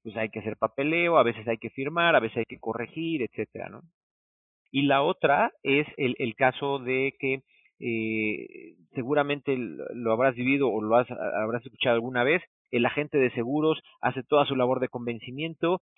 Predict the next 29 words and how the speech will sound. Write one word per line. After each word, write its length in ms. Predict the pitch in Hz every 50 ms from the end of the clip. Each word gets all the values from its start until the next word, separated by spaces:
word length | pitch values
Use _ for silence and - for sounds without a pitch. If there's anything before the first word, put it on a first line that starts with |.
| _ -
eh, 220 | - - 117 110 113
llega 260 | 117 139 143 139 120
con 140 | - 123 120
el 60 | 123
cliente 300 | - - 156 160 147 -
y 40 | 135
el 60 | 123
cliente 220 | 123 143 143 127 139
le 60 | 139
dice, 100 | 127 139
"Bueno, 240 | 135 156 160 151 135
sí, 240 | - 165 160 131 - _ _ -
va, 160 | 139 117 - - _ _
te 100 | - 123
compro 280 | - 175 180 156 151 -
tu 100 | - 120
seguro", 400 | - 120 107 113 123 113 107 101
¿no? 220 | 104 123 170 214 - _ _ _ _ _ _ _
Y 140 | 160 175
entonces 460 | 190 185 - 240 208 156 170 196 220 214 - - _
el, 420 | 139 139 127 123 123 123 123 - -
el 100 | - -
agente 280 | 117 - - 147 143 - -
sale 280 | 139 139 139 139 127 - _ _ _ _ -
muy 200 | 160 180 190 160
entusiasmado 540 | 135 123 120 120 110 110 131 143 151 151
a 60 | 143 131
la 80 | 113
aseguradora, 720 | 104 - 113 104 110 113 117 120 156 180 180 175 180 175